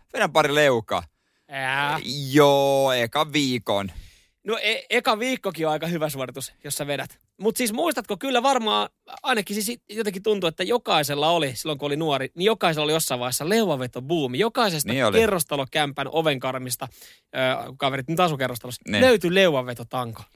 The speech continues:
Speaker 1: Joo, meilläkin oli. Ja mä lähinnä välttelin ja mä yli-, yritin tuota niinku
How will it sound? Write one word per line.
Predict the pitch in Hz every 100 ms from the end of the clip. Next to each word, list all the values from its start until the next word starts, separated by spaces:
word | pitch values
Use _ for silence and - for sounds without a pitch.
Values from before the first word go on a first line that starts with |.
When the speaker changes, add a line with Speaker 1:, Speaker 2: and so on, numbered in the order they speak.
| _ -
Speaker 1:
Joo, | 123 147 120
meilläkin | 120 131 123 107 120
oli. | 117
Ja |
mä | 117
lähinnä | 135 165 170
välttelin | 160 180 151 120 120 117
ja | 113
mä | 123 123
yli-, | 110 - 139 135 131
yritin | 143 127 127
tuota | 123 123
niinku | 123 117